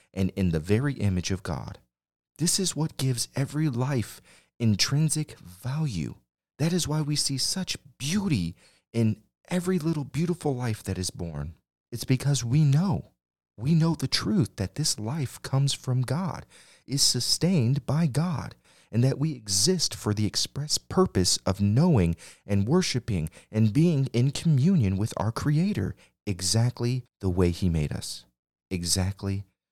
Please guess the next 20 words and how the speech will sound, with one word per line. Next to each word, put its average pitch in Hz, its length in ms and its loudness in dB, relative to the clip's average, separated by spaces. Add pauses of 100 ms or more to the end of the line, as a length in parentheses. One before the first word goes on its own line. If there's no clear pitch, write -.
(120)
the 101 140 4
way 82 180 2
He 85 160 -2
formed 71 460 -4
us. - 320 -14 (880)
Next, 139 480 -2 (360)
let's, - 240 0 (280)
let's - 140 -4
briefly 120 640 2 (640)
note 104 340 6 (100)
the 87 120 -2
second - 520 -2
point 58 440 -12 (200)
made 82 280 -2
by - 120 -2
Dylan 71 460 -4 (340)
about 85 300 0
transgenderism 90 960 0
being 87 260 0
good 104 400 -2